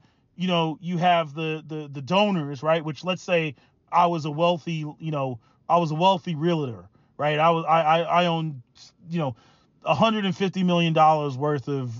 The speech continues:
of, of rental units, right? I'm gonna throw money at the politician that's gonna vote in the opposite direction, 'cause I wanna be able to keep what the fuck I got, right?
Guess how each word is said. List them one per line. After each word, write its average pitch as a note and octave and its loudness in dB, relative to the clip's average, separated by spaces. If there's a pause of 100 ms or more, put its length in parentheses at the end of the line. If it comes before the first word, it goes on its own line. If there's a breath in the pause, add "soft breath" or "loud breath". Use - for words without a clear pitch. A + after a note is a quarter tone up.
(120)
of, C3 -6
of C3 -6
rental D#3 -2
units, C3+ -6
right? C#3+ -2 (420 soft breath)
I'm D#4+ 4
gonna A3 0
throw G3 4
money G3+ 0
at F#3 -4
the F3+ -8
politician G3 0
that's G3 -4
gonna G3 -6
vote G3 -2
in A#3 -4
the C#4 -4
opposite B3 -2
direction, C#3 -6 (200 soft breath)
'cause B3+ -6
I D4 6
wanna C#4 2
be A#3+ 0
able A3 4
to A#3 -4
keep G#3 -6
what G#3 -2
the G#3+ -6
fuck A3 -2
I C4 0
got, E4+ 2 (1120)
right? D4+ 0